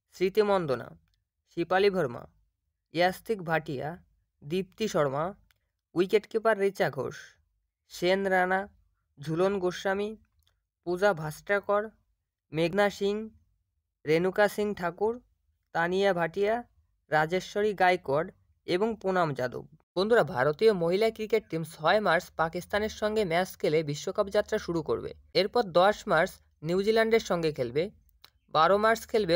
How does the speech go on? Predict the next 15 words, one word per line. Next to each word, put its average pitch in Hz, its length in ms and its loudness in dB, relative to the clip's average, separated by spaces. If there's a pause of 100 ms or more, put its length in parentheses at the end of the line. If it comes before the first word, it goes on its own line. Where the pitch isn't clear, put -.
(120)
ওয়েস্ট 180 320 0
ইন্ডিজের 202 400 0
সঙ্গে, 135 320 -4 (500)
ষোলো 175 260 2
মার্চ 220 300 2
খেলবে 185 280 2 (140)
ইংল্যান্ডের 196 600 0
সঙ্গে, 139 280 -2 (440)
উনিশ 214 360 0
মার্চ 220 300 2
খেলবে 214 360 0
অস্ট্রেলিয়ার 202 640 2
সঙ্গে, 131 280 -6 (580)
বাইশ 180 380 2
মার্চ 226 240 2